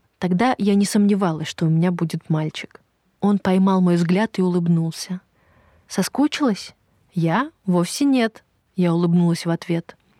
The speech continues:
Он обнял меня за талию. "Тогда почему смотришь на меня, как на коробку шоколадных конфет?"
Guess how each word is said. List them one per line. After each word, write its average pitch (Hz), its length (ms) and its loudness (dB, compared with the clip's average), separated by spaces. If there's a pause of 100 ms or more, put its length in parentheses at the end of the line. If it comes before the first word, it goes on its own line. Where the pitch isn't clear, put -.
(280)
Он 247 260 0
обнял 196 300 4
меня 170 240 2
за 170 120 0
талию. 160 500 -4 (440)
"Тогда 180 300 0
почему 220 380 0
смотришь 226 460 0
на 190 80 2
меня, 180 300 2
как 170 200 -8
на 180 80 0
коробку 208 400 -2
шоколадных 196 600 0
конфет?" 202 640 -4